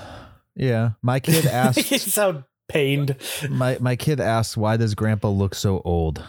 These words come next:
Speaker 2: It's 'cause he is in this one. <laughs>
Speaker 1: Because, you know, he's, he, he watched the Rob Zombie one. He's seen that one several times, and he's just like, "Why is Grandpa just old?" And, uh, yeah,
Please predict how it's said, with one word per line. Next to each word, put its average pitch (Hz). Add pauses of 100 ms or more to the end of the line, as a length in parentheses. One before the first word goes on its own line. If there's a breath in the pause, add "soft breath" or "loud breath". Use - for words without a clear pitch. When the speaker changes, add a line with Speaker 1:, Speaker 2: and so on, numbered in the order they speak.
(1200 loud breath)
Speaker 2:
It's -
'cause 156
he 120
is 135
in 131
this 127
one. - (120)
<laughs> 127
Speaker 1:
Because, 120
you 127
know, 104
he's, 104
he, 107
he 110
watched 98
the 92
Rob 90
Zombie 101
one. 98
He's 113
seen 107
that 101
one 92
several 92
times, 87 (380 loud breath)
and 101
he's 104
just 107
like, 101
"Why 95
is 120
Grandpa 87
just 82
old?" 85 (580 loud breath)
And, 98
uh, 92 (220 loud breath)
yeah, 104